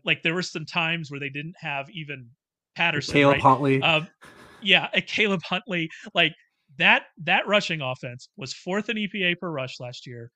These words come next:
Speaker 1: was fifth in rushing success rate, was ninth in yards before contact per rush, and the offensive line is the same. They brought everybody back. And then you go look at Bijan, who was a yard creator himself in college. And so you're taking this yard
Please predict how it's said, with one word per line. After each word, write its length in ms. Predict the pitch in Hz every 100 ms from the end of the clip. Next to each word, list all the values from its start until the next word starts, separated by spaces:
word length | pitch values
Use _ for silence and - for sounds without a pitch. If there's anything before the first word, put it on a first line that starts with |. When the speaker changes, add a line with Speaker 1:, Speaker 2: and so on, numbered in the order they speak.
| _ _ -
Speaker 1:
was 180 | 143 -
fifth 440 | - 185 190 - -
in 120 | 175
rushing 280 | 160 170 147
success 480 | 147 - 131 -
rate, 240 | 131 120 127 _ _
was 160 | 151 135
ninth 380 | 127 143 185 220 _
in 140 | 170 165
yards 280 | 165 175
before 280 | - 151 156
contact 580 | - 151 147 147 135 _ _
per 120 | - 135
rush, 340 | 123 123 -
and 100 | 165
the 100 | 143
offensive 300 | 139 160 160
line 180 | 160 147
is 80 | 135
the 60 | 139
same. 380 | - 151 127
They 100 | 147
brought 280 | 123 131 123 - _ _ _
everybody 460 | - 131 147 139 123
back. 360 | 127 175 135 - _ _ -
And 120 | 175
then 60 | 190
you 80 | 220
go 140 | 220
look 240 | 180 185 - 202
at 180 | 139 - 139
Bijan, 600 | 202 196 151 135 127 143
who 160 | 185 165
was 400 | 147 147 135 143 -
a 320 | 147 131 127 113 _ _ -
yard 420 | 143 151 190 175
creator 460 | - 190 160 156 131
himself 680 | 156 127 - 165 160 147 - _ _ _
in 180 | 139 131
college. 600 | - 202 151 110 127 151 _ -
And 100 | 160
so 60 |
you're 140 | 175 175
taking 360 | - 226 226
this 240 | 180 156 135
yard 340 | 143 175 185